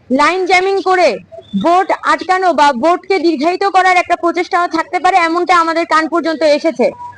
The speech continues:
আমরা বিশ্ববিদ্যালয় প্রশাসনের কাছে বলতে চাই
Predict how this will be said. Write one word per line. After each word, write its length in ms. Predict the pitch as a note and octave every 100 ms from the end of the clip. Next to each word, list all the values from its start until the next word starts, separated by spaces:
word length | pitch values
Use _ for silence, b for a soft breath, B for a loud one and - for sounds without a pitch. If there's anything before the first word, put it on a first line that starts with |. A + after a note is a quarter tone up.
| - - -
আমরা 480 | C4+ D#4+ F#4+ G#4 A#4 - -
বিশ্ববিদ্যালয় 680 | D#4+ E4 F#4+ F#4 D4+ G4 F#4+
প্রশাসনের 480 | F#4 F#4 F#4 F#4+
কাছে 180 | F#4 F#4
বলতে 360 | D4 F4 F#4 F#4+
চাই 260 | F#4+ G#4